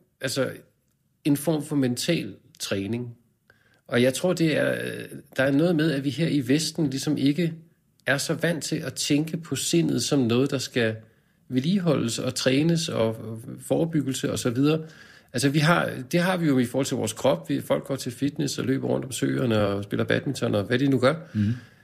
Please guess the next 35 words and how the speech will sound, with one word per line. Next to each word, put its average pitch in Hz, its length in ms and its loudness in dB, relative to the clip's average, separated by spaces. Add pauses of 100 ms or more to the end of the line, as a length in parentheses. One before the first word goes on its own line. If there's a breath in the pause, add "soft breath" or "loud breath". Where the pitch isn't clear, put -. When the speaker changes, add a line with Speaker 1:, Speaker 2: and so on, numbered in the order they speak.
(240 loud breath)
Speaker 1:
Øh, 127 160 4
men 135 200 4
i 131 60 -2
forhold 165 280 2
til 151 140 -6
sindet, 196 420 0
der 151 80 0
har 165 180 0
vi 160 60 0
det 147 100 0
mere 156 120 4
sådan, 160 200 0
det, 165 200 0
det 170 80 2
beskæftiger 180 500 2
vi 151 140 0
os - 80 -2
kun 165 220 4
med, 151 140 6
når 165 100 4
det 139 80 2
er 131 40 0
gået 135 160 -2
i - 60 -2
stykker. 170 320 0 (580)
Altså, 120 220 -4
så 165 120 0
har 151 120 4
vi 139 80 4
psykiater 156 580 4
og 123 420 2
terapeuter 147 500 -2
og 123 260 2
medicin, 127 580 -4
og, 101 200 0